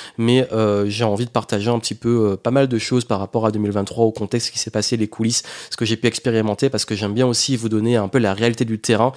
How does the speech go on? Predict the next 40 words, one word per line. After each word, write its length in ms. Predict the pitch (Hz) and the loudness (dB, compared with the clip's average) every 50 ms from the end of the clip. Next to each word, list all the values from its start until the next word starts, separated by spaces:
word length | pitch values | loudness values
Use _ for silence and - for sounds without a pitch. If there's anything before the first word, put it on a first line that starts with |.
| - - - - - | -8 -18 -20 -12 -10
et 80 | 104 | -8
comment 220 | 101 - 104 117 131 | -6 -2 0 2 2
on 60 | 123 | 2
pouvait 180 | - - 113 110 | 0 -2 -2 -2
en 100 | 104 104 | -2 -2
tirer 280 | - - 127 123 131 123 | -2 -4 -2 0 0 0
des 100 | 117 113 | 0 0
leçons, 400 | 107 104 101 - - 135 147 - _ | -2 -2 -4 -4 -4 -4 -4 -6 _
vous, 220 | - 113 110 139 170 - _ _ | -8 -6 -6 -6 -6 -8 _ _
pour 320 | - 147 143 - - _ _ - | 2 2 2 2 -2 _ _ 0
avancer. 460 | 165 165 147 135 113 - - - - - - - - - - - - | 2 2 2 2 0 -2 -4 -6 -8 -12 -18 -20 -18 -18 -16 -8 -2
Donc 100 | - 143 | 0 2
voilà, 200 | 143 175 180 160 | 4 4 4 4
donc 180 | 131 117 110 - | 4 2 0 -2
pour 160 | - 190 - | -2 0 2
Clarity, 580 | - 208 196 175 165 - - 147 151 160 170 - - | 2 2 4 2 2 0 0 -2 0 -2 -2 -2 0
euh, 160 | 139 120 117 | 0 2 2
c'est 180 | 117 - - 180 | 0 2 0 2
ouvert. 460 | 180 165 135 139 135 139 160 170 - | 2 2 2 2 4 4 2 2 -2
Vous 200 | - 120 120 117 | -6 -8 -2 0
avez, 340 | 123 120 117 127 131 135 135 - 113 | 0 0 0 0 0 0 -2 -2 -4
euh, 100 | 107 110 | -4 -2
les 140 | 123 123 139 | 0 0 0
avantages 580 | 131 120 127 123 - 139 135 131 123 117 - | 0 0 0 -2 0 0 0 0 0 -2 -4
plus 200 | - 139 127 - - | -6 -8 -8 -4 -2
les 80 | 131 123 | -2 -2
bonus, 400 | 123 127 123 131 135 131 - - - - - - - - - - 139 | 0 0 0 2 0 0 -2 -6 -8 -14 -20 -20 -20 -18 -8 -4 0
euh, 140 | 127 117 113 | 0 0 0
spéciaux 460 | - - 147 135 - - - 147 143 | 0 0 -2 -2 -2 0 0 0 0
pour 220 | 131 - 131 123 120 | 0 2 2 2 2
l'été 220 | 123 123 - 143 | 2 2 0 0
deux 80 | 131 127 | 2 2
mille 180 | 120 120 120 | 2 2 2
vingt-trois. 460 | 117 117 110 110 - - 127 127 131 | 2 2 0 0 0 2 4 4 4
Donc 180 | 123 113 104 - | 2 0 0 0
allez 100 | 113 120 | 0 0
en 80 | 127 117 | 2 2
descriptif 500 | 113 107 - - 113 - - 127 - 123 | 0 0 -2 -6 -8 -6 -6 -4 -4 -4
et 40 | |
prenez-le 440 | 107 - 120 107 117 120 120 127 127 | -2 -2 -2 0 0 2 2 2 2